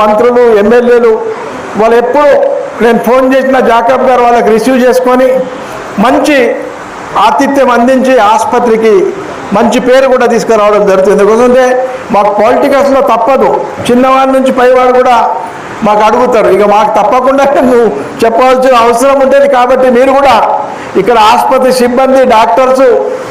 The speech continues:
ఎప్పుడన్నా మేము చెప్తే విసుగు చెందకుండా, "అరే ఏంది ఇది?" అంటే మా దగ్గర కూడా మేము కూడా మజ్బూరీ కానా, మజ్బూర్ ఉంటుంది, అంటే మా దగ్గర వస్తారు, మేము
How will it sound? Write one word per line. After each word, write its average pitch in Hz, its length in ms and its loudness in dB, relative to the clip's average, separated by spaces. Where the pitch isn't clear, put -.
ఎప్పుడన్నా 262 320 2
మేము 262 220 2
చెప్తే 233 240 0
విసుగు 233 260 -2
చెందకుండా, 240 520 2
"అరే 247 120 2
ఏంది 254 220 2
ఇది?" 247 140 0
అంటే 233 160 2
మా 202 80 0
దగ్గర 269 180 0
కూడా 254 120 0
మేము 247 240 2
కూడా 233 140 2
మజ్బూరీ 214 480 2
కానా, 233 240 0
మజ్బూర్ 220 360 2
ఉంటుంది, 208 220 2
అంటే 202 160 0
మా 220 60 0
దగ్గర 226 220 2
వస్తారు, 277 320 0
మేము 262 120 0